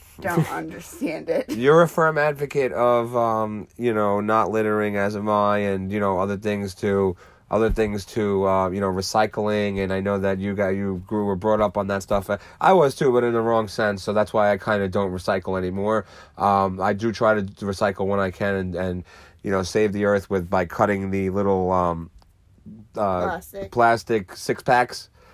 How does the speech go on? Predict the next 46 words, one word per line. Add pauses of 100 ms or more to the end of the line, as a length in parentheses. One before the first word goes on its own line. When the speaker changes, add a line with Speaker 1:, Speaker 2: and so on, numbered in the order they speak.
(180)
Speaker 2:
I
always
cut
them
because
I
don't
want
the
ducks
to
get
caught
in
there. (720)
Um, (340)
I
think
it's
a
good
move
that
they
did. (240)
I
agree
with
you.
Just
make
a
donation
to
Speaker 1:
Well,
Speaker 2:
somewhere.
Speaker 1:
we
also
are
green
when
it
comes
to,
um, (200)
bags.